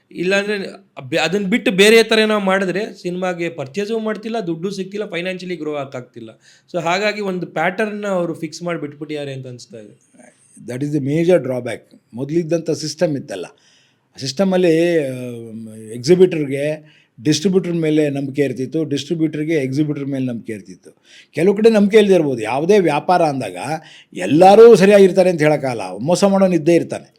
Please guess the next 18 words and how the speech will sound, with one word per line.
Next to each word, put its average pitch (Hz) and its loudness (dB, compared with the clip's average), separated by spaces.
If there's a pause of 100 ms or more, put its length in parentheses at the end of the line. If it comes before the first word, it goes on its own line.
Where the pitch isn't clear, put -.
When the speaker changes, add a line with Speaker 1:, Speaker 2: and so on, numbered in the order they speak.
Speaker 1:
ಖಂಡಿತ. 131 -14 (180)
Speaker 2:
ಈಗಲಂತೂ 196 4
ಸಹ 151 2
ಲಕ್ಷ 135 -2
ಜನರಿಗೆ, 208 4
ಲಕ್ಷಕ್ಕೆ 180 0
ಲಕ್ಷ 175 2
ಜನನೂ 208 4
ಮೋಸ 180 2
ಮಾಡ್ತಿದ್ದಾರೆ. 123 -6
ಮೊದಲು 220 8
at 196 4
least 220 4
ಅಲ್ಲಿ 202 4
ಒಂದು 180 2 (360)
ಏಯ್ಟಿ 175 -2
ಪರ್ಸೆಂಟ್ 165 -4
ಜನ 160 -2